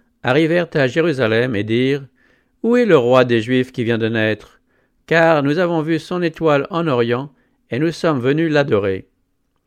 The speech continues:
Ces mages d'Orient étaient des philosophes. Ils appartenaient à une classe nombreuse et influente, comprenant des hommes de haute naissance, ainsi que la plupart des riches et des savants de leur nation.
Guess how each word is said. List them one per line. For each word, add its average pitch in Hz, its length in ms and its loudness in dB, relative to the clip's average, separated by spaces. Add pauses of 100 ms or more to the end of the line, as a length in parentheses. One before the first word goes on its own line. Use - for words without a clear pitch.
(460)
Ces 131 200 -6
mages 185 300 -4
d'Orient 147 500 2
étaient 147 260 -2
des 135 120 0
philosophes. 110 720 -2 (640)
Ils 117 180 0
appartenaient 165 600 0
à 127 100 -4
une 147 180 -4
classe 147 380 -2
nombreuse 147 500 2
et 131 60 -2
influente, 127 760 -4 (420)
comprenant 170 480 -2
des 156 280 0
hommes 170 180 0
de 123 180 -2
haute - 220 -4
naissance, 127 840 -6 (440)
ainsi 143 380 -6
que 156 100 -2
la 143 120 0
plupart 165 380 -2
des 151 160 0
riches 165 320 -4
et 143 100 -6
des 147 120 -2
savants 147 340 -2
de 143 100 0
leur 156 180 0
nation. 110 440 -6